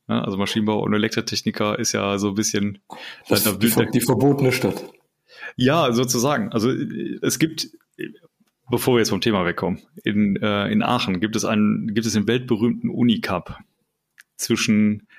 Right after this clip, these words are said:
Speaker 1: Medizinern, Elektrotechnikern und Maschinenbauern.
Speaker 2: In, in welcher Sportart?
Speaker 1: Im Eishockey.
Speaker 2: Oh, das ist natürlich ein heikles Thema.
Speaker 1: Das ist ein ganz
Speaker 2: Aachen,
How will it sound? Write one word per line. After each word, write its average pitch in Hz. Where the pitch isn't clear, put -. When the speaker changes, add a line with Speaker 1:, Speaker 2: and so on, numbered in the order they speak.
Speaker 1:
Medizinern, 139
Elektrotechnikern 117
und 107
Maschinenbauern. 101
Speaker 2:
In, -
in 180
welcher 151
Sportart? -
Speaker 1:
Im 123
Eishockey. -
Speaker 2:
Oh, 120
das 127
ist 110
natürlich 107
ein 104
heikles 104
Thema. 95
Speaker 1:
Das 123
ist 151
ein 135
ganz 135
Speaker 2:
Aachen, 147